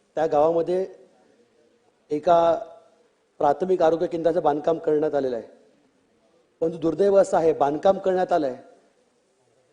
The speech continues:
चार वर्षापूर्वी बांधकाम करायला सुरुवात झाली, पूर्ण झालं, परंतु त्याची इलेक्ट्रिक फिटिंग केलेली नाही आहे. माझं या, या निमित्ताने, या माध्यमातून शासनाला विनंती आहे की भविष्यात असे कुठल्या प्रकारचे असे प्रोजेक्ट घेऊ नये की त्याच्यामध्ये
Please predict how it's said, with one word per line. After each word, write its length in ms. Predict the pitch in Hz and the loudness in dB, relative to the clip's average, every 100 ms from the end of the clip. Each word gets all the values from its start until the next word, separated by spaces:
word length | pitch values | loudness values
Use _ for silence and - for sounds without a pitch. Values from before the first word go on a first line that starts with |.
| _ | _
चार 160 | 170 185 | -2 2
वर्षापूर्वी 340 | 202 214 202 | 2 2 2
बांधकाम 400 | 208 180 175 190 | 2 2 2 0
करायला 280 | 185 185 185 | 0 0 0
सुरुवात 260 | 185 170 175 | 0 0 2
झाली, 200 | 165 180 | 2 -2
पूर्ण 300 | 170 165 175 | -4 -4 0
झालं, 280 | 170 165 127 | 0 0 -4
परंतु 340 | - 160 185 | -4 -4 -4
त्याची 200 | 170 208 | -6 -4
इलेक्ट्रिक 340 | 165 165 220 | -4 -4 -6
फिटिंग 280 | 220 185 196 | -4 -4 -4
केलेली 280 | 175 156 147 | -4 -2 -2
नाही 180 | 123 113 | -4 -8
आहे. 80 | 92 _ _ _ _ _ _ _ _ _ _ _ _ _ _ _ | -14 _ _ _ _ _ _ _ _ _ _ _ _ _ _ _
माझं 220 | 147 156 185 | -2 0 2
या, 140 | 180 175 - | 2 0 -4
या 100 | 165 | -2
निमित्ताने, 500 | 175 170 - 170 160 - - - _ _ _ _ _ _ _ _ - | -2 -2 -2 0 0 -4 -12 -20 _ _ _ _ _ _ _ _ -10
या 80 | 147 | -2
माध्यमातून 600 | 151 143 170 165 170 143 - - _ _ | 0 0 0 0 0 -2 -6 -20 _ _
शासनाला 360 | - 139 - 180 | -8 -6 0 2
विनंती 320 | 175 175 175 | 2 0 -2
आहे 200 | 160 156 | 0 -2
की 140 | - | -4
भविष्यात 400 | 160 135 147 214 | -8 -6 -2 0
असे 180 | 196 208 | 0 -2
कुठल्या 320 | 214 175 190 | -6 -4 -2
प्रकारचे 320 | 196 190 185 185 | -2 -2 -4 -4
असे 100 | 196 | -6
प्रोजेक्ट 360 | - 151 180 | -6 -2 -2
घेऊ 140 | 147 175 | -2 0
नये 180 | 160 127 - - _ _ _ | 0 0 -6 -20 _ _ _
की 60 | - | -8
त्याच्यामध्ये 500 | 165 156 185 185 190 | -4 -2 -2 0 -2